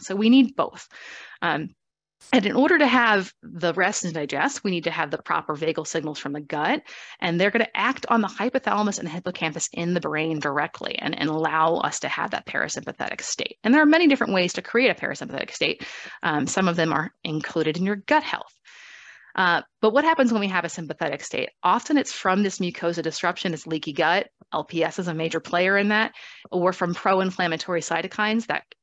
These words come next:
chronic inf-, inflammation I was talking about. Or you could have exaggerated A-, H P A activation for a number of reasons, and that's actually something that Doctor Heyman specializes in.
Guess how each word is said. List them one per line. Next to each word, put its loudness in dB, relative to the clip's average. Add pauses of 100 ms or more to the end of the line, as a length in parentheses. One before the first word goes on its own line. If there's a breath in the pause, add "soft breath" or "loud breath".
chronic 0
inf-, -6 (140)
inflammation -2
I 2
was -4
talking 0
about. 0 (540 loud breath)
Or 2
you 0
could -2
have -2
exaggerated -2
A-, -6 (160)
H -6
P -2
A -4 (680)
activation -2
for -2
a -4
number 2
of -2
reasons, 2
and -8
that's -12
actually -8
something -2
that -4
Doctor -4
Heyman -2
specializes -4
in. 2